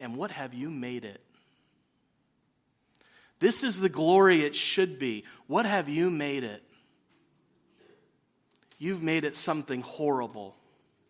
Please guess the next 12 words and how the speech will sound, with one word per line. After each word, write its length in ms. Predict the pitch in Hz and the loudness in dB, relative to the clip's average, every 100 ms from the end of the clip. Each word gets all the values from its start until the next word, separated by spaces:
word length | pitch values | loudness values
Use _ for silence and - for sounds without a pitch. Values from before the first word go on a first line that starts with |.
| _ _ _ _ _ _ _ _ _ _ _ _ | _ _ _ _ _ _ _ _ _ _ _ _
You've 220 | 147 156 | -6 -4
made 200 | 156 151 | -2 0
it 140 | 143 139 | 0 -2
something 480 | - 147 - 120 | -4 -4 -6 -8
tragic." 800 | 113 - 139 127 127 117 101 - - _ _ _ _ _ _ _ _ _ _ _ _ _ _ _ _ _ | -6 -8 -4 -4 -4 -8 -14 -20 -20 _ _ _ _ _ _ _ _ _ _ _ _ _ _ _ _ _
Isaiah 380 | 135 135 160 175 | -12 -8 -4 -4
compares 520 | 170 151 - 175 175 | -6 -10 -4 -2 0
that 180 | 147 131 | -2 -4
glorious 420 | 131 147 170 165 | -2 0 0 -2
future 360 | - 147 147 143 | -2 -2 -2 -8
to 140 | - | -8
the 240 | 127 120 | -6 -4